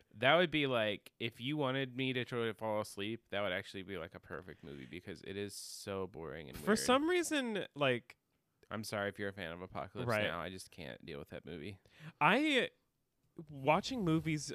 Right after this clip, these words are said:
Speaker 2: always, m-, i-, it can be the most compelling movie. I can be really enjoying it. It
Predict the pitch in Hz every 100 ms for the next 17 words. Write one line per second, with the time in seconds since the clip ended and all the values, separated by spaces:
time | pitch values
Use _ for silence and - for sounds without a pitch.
0 | - 123 123 135 131 107 107 113 - 147
1 | 143 - 156 - 196 185 151 127 117 120
2 | 139 - - - 135 - 135 131 131 127
3 | 123 131 135 135 117 113 - 117 104 110
4 | 117 110 110 110 117 117 117 104 113 117
5 | 120